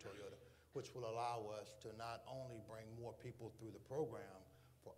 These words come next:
us, but even as we've done on our site, we've invited people in from other plants as well. So I think the key is just training folks because they have the capability to do it, but training folks with the skills necessary to be able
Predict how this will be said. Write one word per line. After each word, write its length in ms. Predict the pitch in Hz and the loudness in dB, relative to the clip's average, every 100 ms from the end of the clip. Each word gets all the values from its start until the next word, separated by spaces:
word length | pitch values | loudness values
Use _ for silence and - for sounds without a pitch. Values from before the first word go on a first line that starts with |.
| 160 | 0
us, 460 | 165 107 110 - - - - - | 4 4 2 -4 -8 -20 -16 -4
but 120 | 131 170 | -4 -2
even 240 | 202 165 | 2 2
as 180 | 143 127 | 2 2
we've 220 | 131 110 104 | 0 0 2
done 240 | 123 117 - - - | 2 0 -4 -10 0
on 140 | 143 | 2
our 140 | 151 143 | 2 0
site, 360 | - 135 139 135 | 0 2 2 0
we've 200 | 127 135 | 0 0
invited 520 | 120 113 98 131 131 113 - | 0 -2 4 6 6 2 -4
people 280 | 123 117 117 | -4 -2 -2
in 80 | 110 | -2
from 120 | 110 - | -6 -6
other 160 | 127 139 - | -4 -6 -4
plants 300 | 117 - - | -6 -6 -8
as 80 | 95 98 | -8 -4
well. 260 | 110 92 - | -2 -4 -6
So 200 | - 104 - - - | -8 -8 -10 -12 -10
I 40 | - | -4
think 200 | 208 180 | -4 -2
the 120 | 123 - | -6 -6
key 440 | - 208 156 135 131 - - - | 0 2 4 2 -4 -14 -16 -4
is 160 | 127 110 | -2 0
just 320 | 120 - - | -2 -4 -6
training 440 | - 185 220 151 120 - - - | -2 2 2 2 -2 -8 -12 -2
folks 260 | 120 123 - | 0 0 -4
because 240 | 135 131 113 | -4 -4 -2
they 120 | 120 | 0
have 160 | 123 110 | 0 -2
the 80 | |
capability 680 | - 123 - 98 170 214 139 | -4 -4 -4 2 4 6 4
to 120 | 98 | 0
do 200 | 90 92 | -4 -4
it, 80 | 117 - - - - | -6 -8 -18 -20 -14
but 120 | 113 | -10
training 360 | - 165 160 127 - | -2 0 0 0 -2
folks 280 | 120 120 - | -2 -4 -8
with 140 | 120 | -8
the 80 | 104 | -6
skills 460 | - - 127 113 - | -6 -2 0 0 0
necessary 640 | 127 123 110 - 107 104 | 0 0 -2 -2 0 -2
to 100 | 104 92 | -4 -8
be 120 | 110 | 0
able 280 | 139 - | 2 2